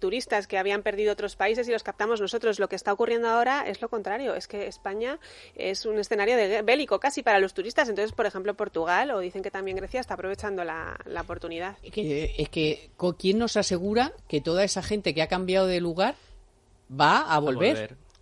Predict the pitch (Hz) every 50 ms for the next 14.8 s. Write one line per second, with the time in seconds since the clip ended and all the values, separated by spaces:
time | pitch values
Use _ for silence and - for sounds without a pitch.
0 | _ - 131 160 220 320 - - - - - 226 - 208 175 233 233 233 233 240
1 | 247 254 - 233 208 - 208 247 294 254 190 185 - - 156 143 175 233 262 220
2 | 185 156 160 147 - 151 151 151 147 156 175 196 185 160 147 170 226 240 208 156
3 | - - 147 139 135 135 - - 139 120 - 139 127 127 127 - 151 147 - 156
4 | - 190 202 214 175 - - 151 180 254 359 320 226 277 262 254 233 226 226 -
5 | - 269 302 - 190 - - - - 370 370 214 - 208 190 202 190 - 165 -
6 | 190 240 269 233 185 - - 156 147 214 220 233 - 220 180 160 175 180 226 220
7 | 214 202 196 202 156 156 208 277 269 220 - 143 - - - - - 277 302 330
8 | 339 339 339 330 311 262 226 - 185 196 214 233 - 277 269 294 262 262 262 254
9 | 247 254 247 262 262 269 226 214 202 220 202 202 196 175 - 185 190 208 233 277
10 | 302 277 254 262 247 233 220 202 - 214 185 190 196 185 208 196 202 233 269 269
11 | - 214 196 185 180 - 175 180 196 208 214 214 220 220 226 240 240 - 262 262
12 | 262 320 302 - 226 202 196 202 208 233 240 240 226 226 208 208 202 233 220 214
13 | 190 185 - - - 202 196 190 170 165 196 233 - 202 - 202 190 190 196 220
14 | 214 - 233 254 254 262 262 - 269 262 320 339 - - 208 180